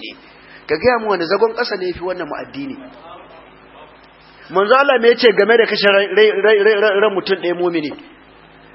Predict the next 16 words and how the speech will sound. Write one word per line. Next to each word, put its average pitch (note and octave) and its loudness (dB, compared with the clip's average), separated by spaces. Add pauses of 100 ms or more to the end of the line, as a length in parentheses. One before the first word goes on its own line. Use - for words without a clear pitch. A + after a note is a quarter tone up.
(140)
Yace G#3 0 (680)
kashe A3 2
ran, F3 0 (320)
rusa G#3+ 2
Kaaba. G3 4 (640)
Ka G#3 6
san A#3+ 2
duk B3+ -4
duniya C4 2
ita A#3 2
muke A#3 -2
kalla G3+ 2
muke G#3+ -2
sallah, G#3 -2
rusa B3+ 4
ta A3 2